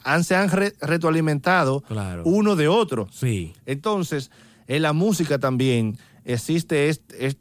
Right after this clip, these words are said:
Speaker 1: ah, que el músico es músico
Speaker 2: Sí.
Speaker 1: y se junta con músico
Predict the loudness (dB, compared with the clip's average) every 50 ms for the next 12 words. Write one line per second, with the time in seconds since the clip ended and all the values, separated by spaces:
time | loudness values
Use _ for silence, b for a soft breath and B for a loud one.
0 | _ _ -6 -2 0 2 2 0 0 0 0 0 0 2 2 2 2 2 2 0
1 | -2 0 0 -2 -2 -2 -4 B B B B -4 -2 0 2 2 2 2 2 0
2 | -2 -4 -4 -4 -6 -6 -6 -6 -6 -6 -4 -2 0 0 0 0 2 2 2 2
3 | 2 2 0 0 0 0 0 0 0 0 -2 -6 -6 -6 -8